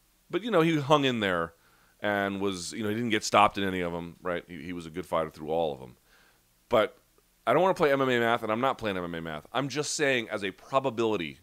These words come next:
question, not as a declarative statement. If you can't beat Aldo and you can't beat Max, you're gonna beat the guy who, if Volkanovski wins,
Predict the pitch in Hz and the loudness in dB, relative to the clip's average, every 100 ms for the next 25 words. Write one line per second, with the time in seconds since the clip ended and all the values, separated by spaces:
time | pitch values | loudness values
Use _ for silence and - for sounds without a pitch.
0 | _ - 73 - - - _ _ _ _ | _ -8 -8 -8 -14 -20 _ _ _ _
1 | - 117 113 101 95 - 110 113 107 87 | -4 -2 0 -4 -6 -6 0 2 2 -2
2 | - 85 62 55 _ _ _ _ _ _ | -6 -6 -8 -18 _ _ _ _ _ _
3 | _ _ 120 101 120 - 156 170 98 107 | _ _ -6 -4 -8 -4 0 0 -2 -4
4 | 131 104 104 90 64 53 _ _ _ _ | -2 4 4 2 -4 -12 _ _ _ _
5 | _ 107 110 98 - 139 104 117 117 92 | _ -4 -2 -4 -2 -2 0 -2 -4 -4
6 | 85 71 - - - _ _ _ _ - | -4 -6 -8 -14 -16 _ _ _ _ -4
7 | 113 120 120 87 110 110 98 95 98 98 | -2 0 -2 -4 -6 -6 -4 2 4 4
8 | 107 104 98 92 92 87 - - 87 101 | 2 -2 -4 -2 -4 -8 -12 -20 -6 -4
9 | 101 101 98 - 90 92 92 73 76 | -2 0 0 -2 -6 -4 -4 -6 -14